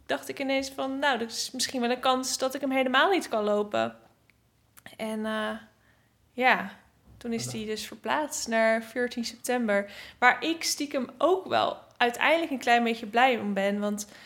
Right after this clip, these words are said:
Speaker 1: ten eerste zou ik nu echt geen marathon willen lopen. Want ja, het, het is niet alleen voor mij,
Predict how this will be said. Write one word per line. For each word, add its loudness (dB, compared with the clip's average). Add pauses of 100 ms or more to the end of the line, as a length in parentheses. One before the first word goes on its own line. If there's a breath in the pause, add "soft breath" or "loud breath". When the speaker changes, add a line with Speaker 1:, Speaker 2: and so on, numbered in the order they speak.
(100)
Speaker 1:
ten 2
eerste 8
zou 8
ik -2
nu 0
echt -4
geen -2
marathon 0
willen 0
lopen. 0
Want -4 (500 soft breath)
ja, -6 (300)
het, -8 (540)
het -10
is -2
niet 0
alleen 4
voor -2
mij, 4